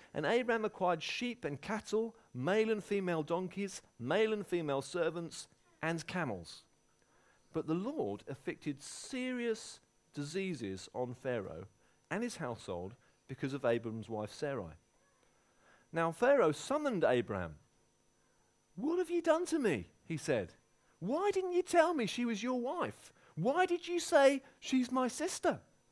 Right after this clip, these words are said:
so that I took her to be my wife? Now then, here's your wife. Take her and go."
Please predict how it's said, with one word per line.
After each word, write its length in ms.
so 140
that 120
I 140
took 280
her 100
to 120
be 320
my 300
wife? 460
Now 200
then, 260
here's 260
your 100
wife. 420
Take 280
her 200
and 180
go." 240